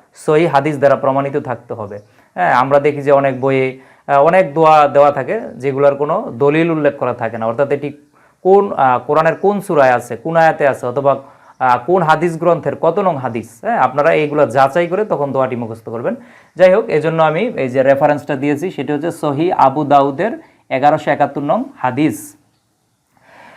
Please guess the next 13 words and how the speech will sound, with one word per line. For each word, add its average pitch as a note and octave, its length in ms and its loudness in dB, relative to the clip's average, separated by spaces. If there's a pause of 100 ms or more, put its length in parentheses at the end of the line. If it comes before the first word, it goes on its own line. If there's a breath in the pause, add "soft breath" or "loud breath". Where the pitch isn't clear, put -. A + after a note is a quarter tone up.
(140 loud breath)
আহ, C#3+ 160 4
তো F3+ 120 2
আমরা, F3 220 4
আহ, E3 460 4
এই E3+ 500 -4
হাদিসটির, D#3 1040 -4
আহ, B2 320 2
যদি C3+ 220 0
আমরা C#3 240 4
এখন C3+ 200 -2
শাব্দিক C3+ 480 -4
অর্থে C#3 260 0
যাই, B2 300 -4